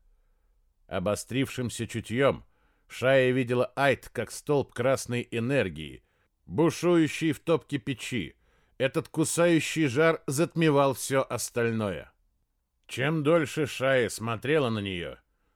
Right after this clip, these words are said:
тем неприступнее она казалась. Шая чуть не потеряла самообладание.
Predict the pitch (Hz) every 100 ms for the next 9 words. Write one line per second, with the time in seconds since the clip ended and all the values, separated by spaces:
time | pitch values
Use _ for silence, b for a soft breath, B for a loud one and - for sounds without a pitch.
0 | _ - 135 175 180 160 185 - 165 -
1 | 151 156 156 147 123 113 113 95 85 67
2 | - - _ _ _ _ _ _ _ _
3 | _ - 107 113 110 - 117 - 113 -
4 | 107 104 107 107 98 - 104 101 95 95
5 | 92 80 64 -